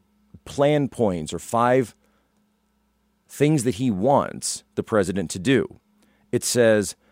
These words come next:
"No more stolen election talk." Number one. Number two, "Yes, impeachment and twenty-fifth Amendment are real and many people will quit." Number three,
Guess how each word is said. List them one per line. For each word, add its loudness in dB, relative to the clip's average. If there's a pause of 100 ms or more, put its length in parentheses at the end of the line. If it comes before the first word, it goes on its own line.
(160)
"No 4
more 4
stolen 4
election 2
talk." -4 (760)
Number 2
one. 0
Number 2
two, 2 (340)
"Yes, 4
impeachment -2 (420)
and 0
twenty-fifth 0
Amendment 4
are 0
real 4
and -2
many 2
people -2
will -4
quit." 2 (460)
Number 2
three, 0